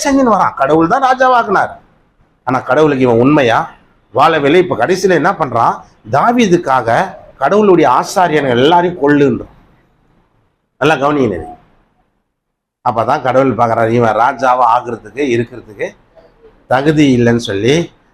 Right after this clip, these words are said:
அவனுக்கு ஒரு இக்கட்டான நிலைமையை உண்டாக்கி, அவன் கத்தியை நட்டு அதுலயே அவன் உயிர்ந்து செத்து போற மாதிரி நிலைமையை உண்டாக்கு. அப்ப அவன் செத்த பிறகு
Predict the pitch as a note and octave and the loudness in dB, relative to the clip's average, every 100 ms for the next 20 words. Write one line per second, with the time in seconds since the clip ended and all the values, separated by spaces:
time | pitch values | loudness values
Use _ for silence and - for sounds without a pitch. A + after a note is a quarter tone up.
0 | _ B2 C#3 B2+ B2 A#2 - C#3 B2+ C#3+ | _ -2 -2 2 0 0 -6 -2 -2 -2
1 | - G3+ F#3+ F#3+ G#3 E3+ D3 F3+ F3 B2 | -2 -2 -2 0 2 2 2 2 2 2
2 | C#3 E3 C#3 A2+ A#2+ E3 - _ _ _ | 2 0 -2 -4 -8 -8 -12 _ _ _
3 | A2+ C3 F#3 F#3 F3+ F3 - B3 G#3 F3+ | -2 0 0 -2 -4 -4 -2 0 0 -2
4 | - G#3 C3+ D3 G3 A#3+ A3 F3+ G3 F3 | -2 0 0 0 2 2 2 2 2 0
5 | E3+ C#3+ F3 E3 C#3+ B2 A#2+ D3+ - _ | -4 -6 -4 -2 0 0 0 -2 -6 _
6 | _ _ - A2 B2+ B2 A2+ G2 G#2 A2 | _ _ -8 -2 -2 0 -2 -2 -4 -2
7 | G#2 - _ - - - _ _ - - | -2 -4 _ -18 -18 -20 _ _ -20 -12
8 | - - F#2 F2+ - D#3+ - G3+ E3 D#3 | -10 -4 -4 -2 -2 -2 -2 -2 0 2
9 | C3+ | 2